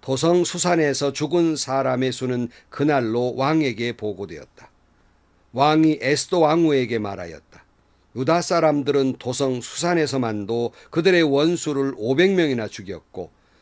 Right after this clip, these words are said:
하만의 열 아들도 다 죽였어. 그러니 나머지 다른 지방에서야 오죽하겠소.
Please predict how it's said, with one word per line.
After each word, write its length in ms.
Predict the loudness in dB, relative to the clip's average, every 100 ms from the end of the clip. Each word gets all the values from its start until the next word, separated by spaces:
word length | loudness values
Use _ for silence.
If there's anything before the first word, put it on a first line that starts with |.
| -10
하만의 760 | 0 2 4 2 2 0 -2 0
열 300 | 2 2 2
아들도 460 | -4 -6 -6 -8
다 180 | -6 -6
죽였어. 520 | -6 -8 -10 -12 -16 -18 _ _ _ -14
그러니 480 | -10 -4 -2 -2 -6 -16 _ _
나머지 400 | -4 0 2 0
다른 320 | -2 -2 -2 -2
지방에서야 680 | -2 -2 -2 -4 -6 -8 -6
오죽하겠소. 1080 | -4 -2 -2 -4 -10 -16 -14 -14 -14 -18